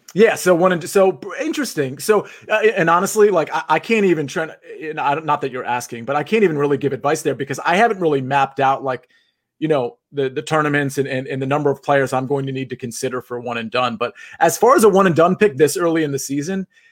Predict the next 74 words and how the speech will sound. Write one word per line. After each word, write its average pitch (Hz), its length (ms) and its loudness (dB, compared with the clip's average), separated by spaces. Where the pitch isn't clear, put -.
I 190 60 2
guess 339 300 0
I 311 100 6
like 147 300 2
Berger, 147 240 2
but, 190 180 -2
you 196 60 4
know, 202 100 6
the, 196 80 2
the 160 140 -4
problem 262 500 0
w-, 190 220 -6
that 151 120 2
I 147 140 2
have 151 240 2
with 131 140 -6
Berger, 131 240 -2
and 135 100 -6
by 196 100 6
the 180 80 -2
way, 160 140 2
I 147 160 4
agree 151 300 -2
with 135 160 -6
Joel's 131 260 -6
point 139 260 -8
about 120 240 -6
buying 131 300 -2
low 120 180 -8
on 110 120 -12
guys, 113 200 -8
which 156 140 -4
is, 139 120 -6
which, 180 280 2
and 160 140 0
y-, 165 100 -8
you'll 160 220 2
see 190 180 -2
that 151 220 2
trend 131 300 -4
as 117 120 -6
we 131 80 -6
get - 240 -6
to, 120 220 -6
to - 140 -20
the 127 100 -8
lower 120 240 -8
players, 135 320 -6
but - 160 -14
that's - 160 -4
kinda 185 200 2
why 151 260 4
I 147 40 8
like 147 180 2
Collin 147 240 2
Morikawa, 139 420 0
by 101 100 -6
the - 80 -14
way, 95 120 -16
because 147 600 0
he's 180 160 -4
been 220 160 4
high 156 180 4
before, 131 380 -6
but 135 100 -14
now 147 200 2
he 151 140 -4
happens 135 300 -4
to 127 80 -12
be 139 80 -8
at 135 60 -4
a 123 40 -8
low 127 160 -6
number. 143 300 -8